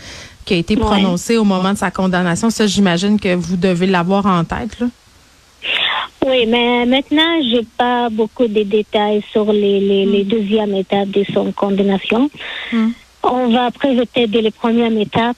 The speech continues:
Speaker 2: et on verra.
Speaker 1: Écoutez, c'est, c'est sûr que vous devez être tellement contente de cette libération-là. Puis je vous pose une question, euh, Madame Haïdar, de, de femme à
Speaker 2: Ouais.
Speaker 1: femme, là. Euh, ça doit tellement être étrange de pas voir son conjoint pendant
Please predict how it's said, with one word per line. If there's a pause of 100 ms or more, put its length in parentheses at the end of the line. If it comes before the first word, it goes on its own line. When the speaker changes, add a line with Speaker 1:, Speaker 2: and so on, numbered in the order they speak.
(100)
Speaker 2:
et
on
verra. (1500)
Speaker 1:
Écoutez,
c'est,
c'est
sûr
que
vous
devez
être
tellement
contente
de
cette
libération-là.
Puis
je
vous
pose
une
question,
euh,
Madame
Haïdar,
de,
de
femme
à
Speaker 2:
Ouais.
Speaker 1:
femme,
là. (640)
Euh, (340)
ça
doit
tellement
être
étrange
de
pas
voir
son
conjoint
pendant